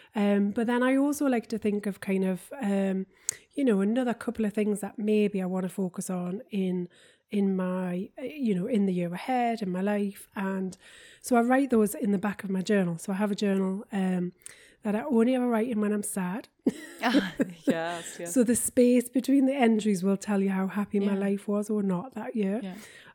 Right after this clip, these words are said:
Speaker 1: And, um, but yeah, and I like to go back through some of the, um, the, in-, I like to think of them in,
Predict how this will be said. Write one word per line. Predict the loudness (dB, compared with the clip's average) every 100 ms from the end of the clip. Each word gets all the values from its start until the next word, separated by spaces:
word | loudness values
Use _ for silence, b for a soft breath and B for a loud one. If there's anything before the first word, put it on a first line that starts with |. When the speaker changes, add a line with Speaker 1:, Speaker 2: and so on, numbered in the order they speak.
| 0
Speaker 1:
And, | 2 2 2 -2 -2
um, | 0 2 2 2 -2 -2
but | 0
yeah, | 2 2 2 2 2
and | 2
I |
like | 2 2 0
to | 2
go | 2 2
back | -2 -6 -12
through | -6 0 2 4 4 0 _ b b b
some | -4 0
of | 0 -2
the, | -2 0 0 -2 _
um, | -2 0 2 2 -2 -6 _
the, | -2 0 2 0
in-, | -2 -4 -4
I | -4 -2 -4 -10 _ -6
like | -6 -4
to |
think | -4 -4
of | -4 -4
them | -2
in, | -2